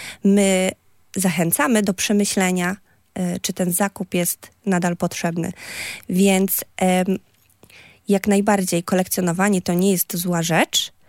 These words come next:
i są rozwiązania, które, dzięki którym te kolekcjonowane rzeczy są odpowiednio wyeksponowane, bo przecież my się chcemy nimi pochwalić. Ja to mam, ja to,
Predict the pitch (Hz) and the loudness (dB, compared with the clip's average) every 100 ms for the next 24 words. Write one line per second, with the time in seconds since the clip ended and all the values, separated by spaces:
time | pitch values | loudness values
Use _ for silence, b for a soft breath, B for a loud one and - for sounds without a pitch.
0 | B B B B B B _ _ _ 208 | B B B B B B _ _ _ 0
1 | 202 190 196 349 392 214 190 175 180 160 | 2 2 0 -2 0 0 2 0 2 2
2 | 165 - 320 - 214 202 196 190 185 185 | 2 2 0 -4 -2 0 2 0 0 -2
3 | - 190 214 202 196 - 233 220 202 202 | -4 -2 0 0 -2 -2 0 2 0 -4
4 | - - - - - - _ - 190 202 | -12 -20 -20 -18 -18 -18 _ -6 -4 0
5 | 190 - 190 185 202 196 180 196 190 - | 0 0 0 2 2 0 0 -2 -2 -2
6 | 190 - 185 190 202 202 185 190 - - | -2 -2 -6 -2 0 0 2 0 -2 -6
7 | 190 180 185 226 175 170 180 190 190 196 | -4 -2 0 0 0 -4 -6 -4 -2 -2
8 | 196 190 - 180 170 170 165 - 196 - | -2 -2 -4 -4 -2 -2 -2 -4 -6 -2
9 | 311 220 170 - 190 180 180 180 233 226 | 2 2 0 -2 -2 -2 0 0 0 0
10 | 175 180 185 | -2 -4 -6